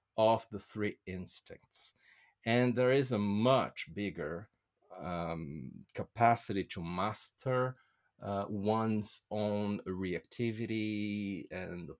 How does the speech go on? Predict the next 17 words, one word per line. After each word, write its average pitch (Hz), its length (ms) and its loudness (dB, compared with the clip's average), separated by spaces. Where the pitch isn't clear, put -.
passion 120 600 2
of - 160 -10
type 95 640 2
and 78 160 -10
fixation. 104 1160 2
So 147 140 0
it's 143 120 0
a 120 60 0
very, 131 640 10
very 110 640 4
high 95 720 10
level 82 600 -4
of - 140 -12
awareness 92 760 2
that 87 220 -4
really 92 560 -6
not 92 400 -4